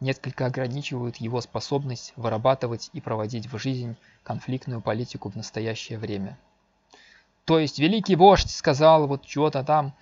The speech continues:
и все начали это выполнять, а потом ситуация поменялась, но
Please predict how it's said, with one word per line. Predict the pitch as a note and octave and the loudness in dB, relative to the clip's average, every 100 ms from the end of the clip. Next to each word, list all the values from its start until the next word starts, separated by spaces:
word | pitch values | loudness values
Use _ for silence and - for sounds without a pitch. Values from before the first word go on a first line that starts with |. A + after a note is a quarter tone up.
| _ - | _ -8
и | D3+ - - _ | -6 -6 -12 _
все | - D#3 | 0 2
начали | D3+ C#3+ C#3 | 2 0 -2
это | C3+ | 0
выполнять, | C3 B2+ B2+ D#3 D#3 | -2 2 2 4 2
а | - | 0
потом | B2+ D#3 | -2 0
ситуация | C#3 D3+ D3+ C#3+ C#3+ | -2 4 6 6 2
поменялась, | C3 C#3 D3 F3+ D#3 C3 | -2 -2 2 4 4 0
но | C3 B2+ | -4 -4